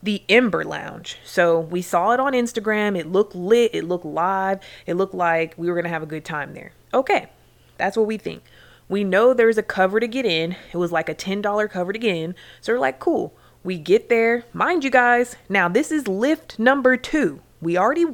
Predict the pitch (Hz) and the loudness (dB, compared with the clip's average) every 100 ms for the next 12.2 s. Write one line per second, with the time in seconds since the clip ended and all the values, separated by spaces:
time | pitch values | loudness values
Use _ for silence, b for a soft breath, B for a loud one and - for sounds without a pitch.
0 | 202 339 320 214 311 330 302 277 247 311 | -4 -8 -6 -4 -4 -2 -2 0 0 0
1 | 302 277 214 208 226 220 226 185 170 190 | -2 2 2 4 2 0 0 -2 0 -2
2 | 233 226 208 196 202 185 180 196 185 - | -2 -4 -4 2 2 2 -2 0 -2 -4
3 | 180 175 170 - 165 196 170 - 143 - | -4 -2 -2 -6 -8 -6 -6 -6 -8 -2
4 | 170 208 240 - B B B - 202 311 | 0 0 -2 -12 B B B -4 0 0
5 | 330 269 269 254 208 208 202 202 180 180 | 0 0 4 4 4 2 2 2 0 2
6 | 180 185 208 208 220 180 - - - - | 2 2 2 4 2 0 -6 -10 -12 -14
7 | - - 302 277 - 302 - - _ _ | -14 -2 0 0 0 -2 -4 -8 _ _
8 | - 277 175 143 175 208 220 165 - _ | -4 -4 -4 -10 -6 -2 -2 -4 -12 _
9 | _ _ _ _ _ _ - 190 190 - | _ _ _ _ _ _ -18 -8 -8 0
10 | 208 202 175 160 175 202 - 202 190 180 | 0 0 -4 -2 0 0 -2 -2 0 -2
11 | 165 180 175 - 175 175 175 160 160 147 | -4 -8 -6 -2 0 0 -4 -4 -6 -6
12 | 139 | -8